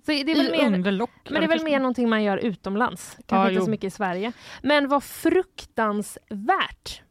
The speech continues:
Speaker 2: Mm.
Speaker 1: Har den här kvinnan berättat någonting efteråt, undrar jag, liksom,
Speaker 2: Jag ska se.
Speaker 1: hur
Speaker 2: Det står så här
Speaker 1: det var?
Speaker 2: faktiskt. Eh, hon, eh, lades in på sjukhus då eftersom att de hade befarat att hon fick en stroke och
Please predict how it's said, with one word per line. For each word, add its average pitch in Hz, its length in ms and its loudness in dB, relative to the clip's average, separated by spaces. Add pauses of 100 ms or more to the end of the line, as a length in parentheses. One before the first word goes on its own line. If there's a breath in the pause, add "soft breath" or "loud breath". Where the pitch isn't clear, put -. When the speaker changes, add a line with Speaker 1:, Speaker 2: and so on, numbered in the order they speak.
Speaker 2:
Mm. 196 140 0
Speaker 1:
Har 285 160 4
den 277 140 0
här 277 100 0
kvinnan 240 400 -4
berättat 254 520 -2
någonting 269 320 -2
efteråt, - 440 -6
undrar 226 200 -2
jag, 190 160 2
liksom, 202 240 -2
Speaker 2:
Jag 220 80 2
ska - 80 -8
se. 240 180 0
Speaker 1:
hur 214 80 4
Speaker 2:
Det 269 100 4
står 269 180 2
så 208 100 0
här 208 140 4
Speaker 1:
det 208 60 2
var? 170 100 -2
Speaker 2:
faktiskt. - 420 -8
Eh, 208 440 2
hon, 247 340 4
eh, 240 280 4
lades 247 220 2
in 196 140 2
på 170 80 0
sjukhus 208 400 0
då 180 200 0
eftersom 165 420 -2
att 160 100 -2
de 165 140 -2
hade 160 200 2
befarat 160 360 -2
att 151 100 -4
hon 156 140 -2
fick 175 120 -8
en 156 100 -12
stroke - 720 0
och 180 120 -6